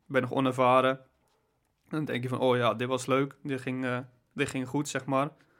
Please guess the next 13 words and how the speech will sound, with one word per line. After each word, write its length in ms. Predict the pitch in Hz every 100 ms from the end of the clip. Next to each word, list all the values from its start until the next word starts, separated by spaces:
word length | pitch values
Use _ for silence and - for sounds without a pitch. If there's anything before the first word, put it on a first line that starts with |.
| _ _ _ _ _ _ _ _ _ _
En 100 | -
dan 60 | 139
probeer 240 | 135 135 135
je, 60 |
zeg 160 | 131 135
maar, 120 | 127
de 60 | 123
tweede 260 | 139 139
keer 180 | 127 143
dat 180 | 135 131
weer 200 | 135 139
te 100 | 147
doen, 280 | 143 147